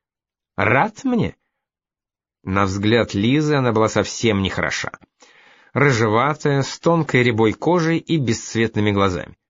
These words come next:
Но, наверное, мужчины думали иначе. Мэтр Бомарше склонился перед дамой в преувеличенно шутовском поклоне.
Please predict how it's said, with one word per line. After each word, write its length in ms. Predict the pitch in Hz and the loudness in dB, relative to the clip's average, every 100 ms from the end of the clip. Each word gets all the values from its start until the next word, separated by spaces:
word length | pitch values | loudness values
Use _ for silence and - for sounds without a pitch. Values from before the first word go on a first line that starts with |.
| _ _ _ _ _ _ _ | _ _ _ _ _ _ _
Но, 120 | - 233 | -4 -2
наверное, 460 | 175 175 165 151 | 0 0 0 0
мужчины 600 | 120 107 - 143 160 190 | 0 -2 -2 0 2 0
думали 480 | 143 113 113 120 160 | 2 2 2 2 0
иначе. 440 | 196 160 - - - _ _ _ _ _ _ _ _ _ _ _ _ _ _ - | 0 -4 -6 -12 -18 _ _ _ _ _ _ _ _ _ _ _ _ _ _ -2
Мэтр 340 | 110 - 104 | -2 0 0
Бомарше 540 | 104 104 101 - 147 | 2 2 0 0 -2
склонился 580 | 180 165 143 156 160 143 | -2 0 0 0 0 -2
перед 400 | - 127 110 104 | 0 0 0 0
дамой 580 | 117 127 139 156 165 156 | 0 2 2 2 2 0
в 220 | - - | -6 -10
преувеличенно 720 | - 127 110 110 113 - 120 | -2 2 4 2 0 0 0
шутовском 800 | 107 - 131 113 - - 95 92 | 2 0 0 0 -2 -4 -2 -2
поклоне. 600 | 87 90 92 80 52 50 | 0 -2 -2 -6 -8 -12